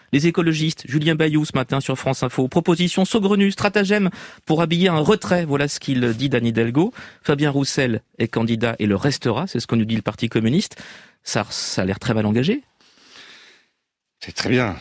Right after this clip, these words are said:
Speaker 2: Il faut que, euh, le temps fasse son œuvre, pas trop, mais je comprends que dans, euh, l'immédiate réponse à apporter, chaque appareil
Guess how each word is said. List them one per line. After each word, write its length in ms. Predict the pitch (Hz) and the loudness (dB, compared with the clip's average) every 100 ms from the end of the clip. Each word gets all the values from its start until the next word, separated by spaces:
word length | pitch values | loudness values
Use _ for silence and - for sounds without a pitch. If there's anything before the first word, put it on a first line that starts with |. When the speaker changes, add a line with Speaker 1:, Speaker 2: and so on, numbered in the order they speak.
| - | -12
Speaker 2:
Il 80 | - | -12
faut 180 | - 98 | -6 -6
que, 160 | - | -2
euh, 360 | 110 101 98 90 - - - - 85 85 | -2 0 -2 -6 -10 -18 -20 -20 -20 -12
le 200 | 82 85 | -8 -8
temps 280 | - 110 107 | -4 -2 -2
fasse 280 | 110 92 | -2 -4
son 240 | 92 - 92 | -6 -4 -2
œuvre, 480 | 123 143 110 92 73 _ - | 0 0 -2 -4 -6 _ -14
pas 100 | 71 | -12
trop, 400 | - 104 143 156 - - _ - | -4 0 0 -2 -12 -20 _ -4
mais 360 | 90 107 117 | 0 0 -2
je 120 | 104 82 | -4 -8
comprends 540 | - 82 - 127 135 | -8 -8 -2 0 0
que 380 | - 104 107 101 | 0 2 2 0
dans, 440 | 85 85 85 76 | -2 -2 -2 -4
euh, 40 | 71 - - _ 82 | -8 -14 -20 _ -6
l'immédiate 580 | 85 95 92 82 107 - | -2 0 0 -2 -4 -4
réponse 580 | 98 - 95 101 - | -10 -6 -2 -2 -4
à 120 | 85 76 | -4 -6
apporter, 640 | - 78 - 101 117 113 | -8 -12 -4 0 0 -2
chaque 240 | - - | -4 -6
appareil 520 | 80 82 76 92 104 | -8 -8 -6 -2 -2